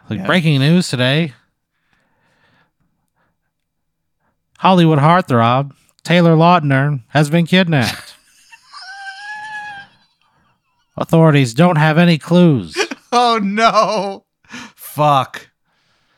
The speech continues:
Speaker 1: "We'll keep you updated as details emerge."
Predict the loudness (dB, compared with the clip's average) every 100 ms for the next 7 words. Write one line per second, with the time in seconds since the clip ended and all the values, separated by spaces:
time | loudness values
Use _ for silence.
0 | _ _ _ -4 -4 -2 -2 0 0 0
1 | 0 0 0 -2 -2 -2 -2 -2 0 0
2 | 0 -2 -6 -16 -20